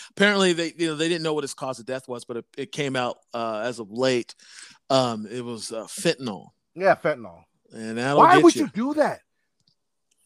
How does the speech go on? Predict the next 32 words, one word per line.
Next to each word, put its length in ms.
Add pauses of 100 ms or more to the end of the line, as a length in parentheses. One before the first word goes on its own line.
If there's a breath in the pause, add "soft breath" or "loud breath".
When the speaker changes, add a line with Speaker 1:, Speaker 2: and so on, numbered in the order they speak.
(240)
Speaker 1:
Yeah, 260
Speaker 2:
Why? 120
Speaker 1:
fentanyl 240
will 80
get, 140 (160)
well, 240
Speaker 2:
My 160
Speaker 1:
he 100
Speaker 2:
brother, 480
my 140
brother 340
sent 320
me 120
a 60
video 680 (280)
where 140
this 320
cop 440 (420)
almost 460 (200)
died 560 (480)
from 320
smelling 880
it. 260 (1400)
Speaker 1:
Wow. 580 (180)
Speaker 2:
Do 80
you 200
understand? 300
That's 220
how 180 (120)
powerful 500
it 60
is. 180